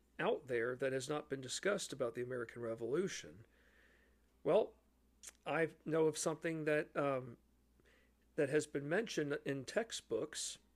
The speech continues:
and it has been mentioned in, you know, documentaries, perhaps on television.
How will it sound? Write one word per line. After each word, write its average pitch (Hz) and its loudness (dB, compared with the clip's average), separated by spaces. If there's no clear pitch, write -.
and 151 0
it 151 -2
has 160 -2
been 165 0
mentioned 160 -4
in, 156 -2
you 185 -2
know, 139 0
documentaries, 143 0
perhaps 135 -4
on 131 -4
television. 135 -2